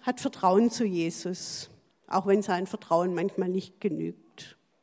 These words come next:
Er ist so, wie er ist. Immer wieder hinterfragt ihn Jesus: „Du hast zu wenig Vertrauen, du wirst es nicht durchhalten.“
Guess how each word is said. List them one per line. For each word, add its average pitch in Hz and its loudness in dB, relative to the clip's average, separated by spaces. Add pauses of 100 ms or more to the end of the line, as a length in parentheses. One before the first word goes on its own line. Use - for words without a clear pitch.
(1700)
Er 202 2
ist - -4
so, 208 4
wie 214 2
er 208 4
ist. - -6 (520)
Immer 226 6
wieder 233 4
hinterfragt 208 2
ihn 233 4
Jesus: 214 0 (720)
„Du 233 -2
hast 220 -2
zu 180 0
wenig 185 0
Vertrauen, 180 -4 (520)
du 202 -8
wirst 220 -2
es 226 -6
nicht 220 -6
durchhalten.“ 175 -6